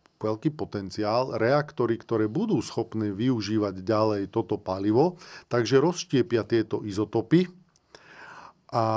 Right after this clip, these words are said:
alebo eventuálne budú, budú využívať ďalšie izotopy. Napríklad to plutónium, e,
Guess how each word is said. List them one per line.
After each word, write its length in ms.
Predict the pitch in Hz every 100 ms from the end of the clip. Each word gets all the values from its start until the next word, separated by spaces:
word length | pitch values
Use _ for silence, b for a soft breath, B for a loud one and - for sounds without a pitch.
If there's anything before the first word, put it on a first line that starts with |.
| 110 135
alebo 320 | 117 117 143
eventuálne 640 | 120 123 110 127 120 117
budú, 480 | 113 113 117 117 123
budú 400 | 165 117 117 110
využívať 880 | 101 120 120 110 117 110 101 - -
ďalšie 500 | 101 98 90 - 107
izotopy. 540 | 104 113 - 113 151 147
Napríklad 360 | 107 - 92
to 100 | -
plutónium, 800 | 92 113 110 104 113 117 117
e, 40 | 117